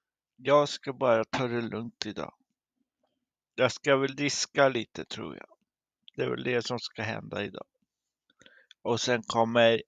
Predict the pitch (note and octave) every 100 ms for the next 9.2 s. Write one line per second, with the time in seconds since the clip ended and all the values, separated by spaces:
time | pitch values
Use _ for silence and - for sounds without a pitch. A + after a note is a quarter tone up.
0 | _ A#2+ A#2+ A#2 A2+ G#2+ _ _ _ _
1 | D3 C3+ G#2+ G2 G#2+ G2 F#2+ G2 - -
2 | - - A#3 A3+ - _ _ _ _ _
3 | _ _ _ - - _ _ _ - _
4 | - G#2 C#3 C3 C3+ C3 C3+ C3 C3+ C3+
5 | - A#2+ - C#3 C#3 C3 - B2+ A#2 A2+
6 | A2 A2+ A2 G2+ G2+ G#2+ - G#2+ A2 B2
7 | A#2+ - G#2+ G#2+ - _ _ _ _ C#3
8 | - C#3 B2+ A#2+ B2 C3 B2+ A#2 A#2+ -
9 | B2+